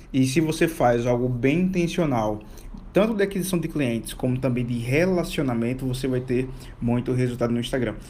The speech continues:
E o primeiro segredo do Instagram é consistência, tá? E consistência, quando eu falo, é todos os dias. Todos os dias tá gerando valor,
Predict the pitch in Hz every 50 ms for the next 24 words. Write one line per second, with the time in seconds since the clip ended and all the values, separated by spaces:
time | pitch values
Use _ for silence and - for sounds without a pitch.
0 | - - - 214 226 247 247 - - - - 269 233 214 226 277 285 262 - 247
1 | 175 151 147 147 139 127 143 135 - 127 113 113 127 147 160 139 117 - - -
2 | - - - - - - - - - - - - 123 127 131 139 131 - - -
3 | - - - 139 143 151 151 - - 170 175 - - - 139 117 107 107 107 -
4 | - 107 104 - 117 117 127 127 127 - - - - - - - - - 131 135
5 | 135 139 139 135 135 135 135 135 - 143 139 - 135 - - 156 151 170 165 185
6 | - 151 147 143 135 - - 139 135 143 147 147 143 143 143 147 156 151 - -
7 | - - - 175 160 160 143 143 139 123 113 107 113 110 107 - - - - 160
8 | 160 160 156 143 147 139 143 151 135 135 127 123 123 117 120 113 113 131 139 147
9 | 139